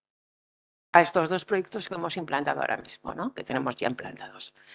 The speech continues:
Quería hacer referencia, eh, creo que me queda tiempo, ¿no? Creía que decía hacer referencia a un estudio, en el, a un trabajo en el cual estamos realizando, pero no lo tenemos implantado todavía, eh, que es el de gestión de documentación, eh,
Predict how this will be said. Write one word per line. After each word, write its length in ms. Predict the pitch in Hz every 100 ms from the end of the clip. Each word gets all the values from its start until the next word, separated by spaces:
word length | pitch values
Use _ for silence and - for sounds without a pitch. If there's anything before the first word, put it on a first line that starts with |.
| - - _
Quería 260 | - 170 190
hacer 180 | 202 254
referencia, 920 | 254 254 226 226 - 233 220 226 240 -
eh, 840 | 180 175 175 175 165 165 160 160
creo 180 | - 175
que 60 | 151
me 80 |
queda 220 | 151 147 147
tiempo, 280 | 143 139
¿no? 200 | 156 226 - - - _
Creía 520 | - 180 175 175 190
que 120 | 196 196
decía 300 | 185 - 196
hacer 220 | 196 226
referencia 640 | 208 226 214 214 233 214
a 260 | 208 - 175
un 120 | 196
estudio, 560 | 180 - 202 202 202 196
en 80 | 190
el, 160 | 165
a 80 | -
un 160 | 170 175
trabajo 320 | - 175 214
en 80 | 185
el 140 | 165
cual 180 | 185 180
estamos 320 | 170 190 190
realizando, 420 | 180 180 202 190
pero 140 | 190 165
no 140 | 160
lo 80 | 156
tenemos 280 | 147 139 139
implantado 420 | 135 120 123 127
todavía, 400 | 123 117 - - _ _ - - - -
eh, 580 | 190 185 185 180 180 170
que 60 |
es 100 | 190
el 60 | 214
de 100 | 185
gestión 360 | 175 165 190 190
de 80 |
documentación, 1120 | 185 185 190 185 - 170 - 196 180 185 214 - -
eh, 480 | 170 165 160 160